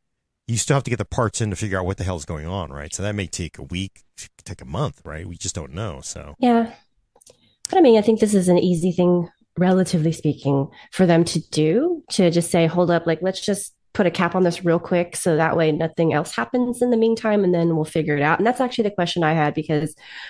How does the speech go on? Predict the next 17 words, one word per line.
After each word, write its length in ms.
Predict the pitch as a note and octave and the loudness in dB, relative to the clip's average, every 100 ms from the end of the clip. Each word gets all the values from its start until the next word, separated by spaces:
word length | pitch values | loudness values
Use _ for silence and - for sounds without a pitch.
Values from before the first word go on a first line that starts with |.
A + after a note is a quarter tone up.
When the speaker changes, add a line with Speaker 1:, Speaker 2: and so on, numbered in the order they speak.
| - | -2
Speaker 2:
I've 60 | F#3+ | 2
been 80 | |
a 40 | F#3+ | 4
little 140 | F3+ | 4
busy. 520 | E3 D3+ D#3 D3+ D#3+ - _ - - | 2 0 2 0 0 -6 _ -20 -4
Uh, 260 | E3+ D#3+ D3+ - | 2 4 2 0
I 60 | |
haven't 340 | D#3+ E3+ G3 F#3+ | -2 0 2 4
really 300 | F#3 F3+ E3+ | 4 2 -2
caught 280 | - F3 | -4 -2
up 80 | G3 | -2
fully 320 | - F#3 F3+ | -2 -2 2
on 80 | F3 | 2
that 180 | E3+ - | 0 0
news. 260 | F3 F3+ F3 | 0 2 2
And 80 | F3 | 2
I, 160 | F3+ | 2